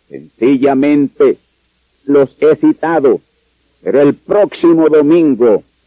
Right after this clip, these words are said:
les estaré explicando y revelando con lujos de detalles todo lo que abarcan esos dos extractos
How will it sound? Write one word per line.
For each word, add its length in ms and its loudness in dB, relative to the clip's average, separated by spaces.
les 200 -2
estaré 600 0
explicando 840 -2
y 80 0
revelando 880 -2
con 340 0
lujos 400 0
de 140 -2
detalles 680 -2
todo 420 2
lo 300 2
que 280 -4
abarcan 840 -4
esos 320 -2
dos 220 -2
extractos 800 -8